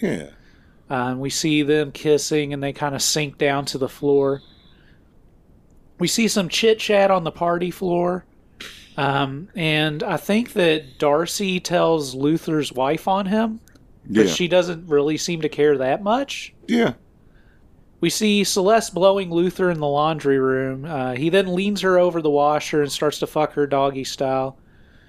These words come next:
Speaker 2: She tells him to come on her feet,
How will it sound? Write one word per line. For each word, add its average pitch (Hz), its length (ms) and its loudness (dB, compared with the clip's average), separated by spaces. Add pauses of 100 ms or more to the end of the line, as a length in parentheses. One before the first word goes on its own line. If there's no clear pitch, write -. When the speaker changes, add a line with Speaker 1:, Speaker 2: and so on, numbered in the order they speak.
(140)
Speaker 2:
She 185 180 -4
tells 226 320 2
him 220 200 0
to 160 280 0
come 202 280 -2
on 190 180 2
her 165 180 2
feet, 160 500 -4